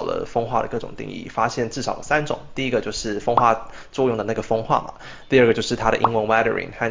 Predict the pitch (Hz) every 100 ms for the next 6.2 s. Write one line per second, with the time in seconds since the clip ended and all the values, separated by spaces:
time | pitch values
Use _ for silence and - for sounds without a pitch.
0 | 113 117 110 - 110 98 - 104 104 -
1 | 113 104 - - - - - 214 185 175
2 | 160 113 107 104 - 120 120 117 117 113
3 | 110 - 107 110 - 117 131 117 110 101
4 | - 123 110 110 107 - 92 - 92 90
5 | 92 - - - 120 107 - 110 120 -
6 | - 123